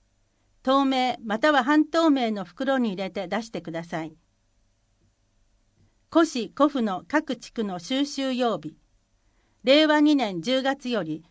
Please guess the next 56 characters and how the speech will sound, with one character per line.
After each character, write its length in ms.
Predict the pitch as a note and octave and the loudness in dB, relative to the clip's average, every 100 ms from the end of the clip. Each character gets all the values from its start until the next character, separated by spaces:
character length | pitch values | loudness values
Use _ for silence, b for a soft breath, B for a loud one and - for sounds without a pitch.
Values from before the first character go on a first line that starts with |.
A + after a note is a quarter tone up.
| _ | _
市 180 | - D#4+ | 2 6
内 240 | D4+ A#3+ | 6 4
全 240 | F3 C#4 C#4 | 0 0 0
地 160 | - | -4
区 140 | - E3+ | -12 -10
で 200 | E3 - _ _ | -10 -12 _ _
毎 220 | A#3 C#4 | 2 4
週 280 | D4 D4 C#4 | 4 -2 -4
火 180 | - C4+ | 0 2
曜 200 | D#4+ F4 | 4 2
日 120 | C4 | 0
に 140 | G#3+ F3 | -4 -4
収 240 | A3+ A#3 | -4 -4
集 280 | A3+ A#3 A3 | -4 -4 -2
を 160 | G#3 | -2
行 140 | F#3+ G3 | -4 -6
い 240 | F#3+ F3+ | -6 -4
ま 140 | E3 E3+ | -6 -6
す。 240 | E3+ _ _ _ _ _ _ _ | -14 _ _ _ _ _ _ _
資 160 | - B3 | -4 4
源 200 | D#4+ D4+ | 6 6
物 240 | D4 G#3 | 0 -6
集 220 | - B3+ | -4 -6
積 300 | C4 C4 C4+ | -2 -4 -2
所 140 | A#3+ A#3 | -2 -2
へ 80 | |
出 140 | F3+ A3 | -2 -4
し 60 | |
て 120 | - E3 | -6 -8
く 100 | E3+ | -8
だ 120 | E3 | -6
さ 180 | F3 C#3+ | -8 -8
い。 120 | - _ _ _ _ _ _ _ _ _ _ _ _ _ _ - | -12 _ _ _ _ _ _ _ _ _ _ _ _ _ _ 2
古 140 | D#4 | 2
紙、 260 | D#4 G3+ - _ _ | 2 -8 -8 _ _
新 340 | - C#4+ D4 | 2 6 6
聞、 280 | C#4 C4 B3+ - | 6 0 -2 -4
段 280 | G3+ D4+ D#4+ | 4 6 6
ボ 180 | D#4+ D#4 | 4 2
ー 40 | |
ル 140 | G#3+ F3 | -2 -6
は 180 | E3+ E3+ b | -6 -10 b
雨 280 | B3+ D4 D4+ | 4 6 6
に 140 | B3+ | 4
濡 80 | G#3+ | 0
れ 140 | A3+ B3+ | -4 -2
て 120 | B3 | -2
も 160 | A3+ | -2
問 220 | G3+ A#3 B3+ | 0 0 2
題 240 | C4+ C4+ | 0 0
あ 60 | B3+ | -2
り 100 | C4 | -2
ま 140 | C4 | -2
せ 160 | C4 B3+ | -4 -4
ん 120 | G#3 | -4
が、 200 | D#3+ | -6